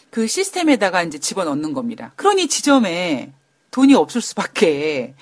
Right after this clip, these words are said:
그래서 하다못해, 예, 지점에 그 흔한 그 믹스커피 하나 먹을 수가 없었어요. 아,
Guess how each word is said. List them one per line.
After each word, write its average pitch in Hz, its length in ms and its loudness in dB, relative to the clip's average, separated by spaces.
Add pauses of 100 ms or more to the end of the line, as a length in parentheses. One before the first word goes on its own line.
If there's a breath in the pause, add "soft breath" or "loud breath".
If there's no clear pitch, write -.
(360 loud breath)
그래서 302 260 0
하다못해, 339 800 -2 (360 soft breath)
예, 226 340 0 (180)
지점에 311 680 0
그 - 180 0
흔한 330 580 0 (300)
그 254 120 -4
믹스커피 349 600 -2
하나 339 280 4
먹을 214 260 2
수가 233 240 -2
없었어요. 127 720 -4 (1900 soft breath)
아, 226 360 4